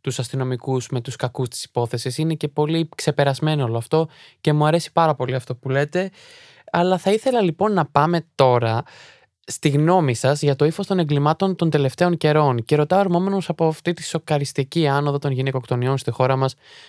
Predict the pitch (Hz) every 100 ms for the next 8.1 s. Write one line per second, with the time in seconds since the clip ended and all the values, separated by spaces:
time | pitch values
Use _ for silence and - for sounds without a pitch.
0 | _ 143 147 135 139 135 139 135 - -
1 | 135 131 117 127 123 117 110 - 113 165
2 | 175 170 143 147 151 131 - 139 175 196
3 | _ _ - - _ - 185 196 180 156
4 | 156 185 - - - 170 160 156 151 170
5 | 170 - _ _ - 127 117 123 120 120
6 | - 120 143 156 156 - 139 143 - 143
7 | - 123 127 131 120 117 123 135 143 147
8 | 165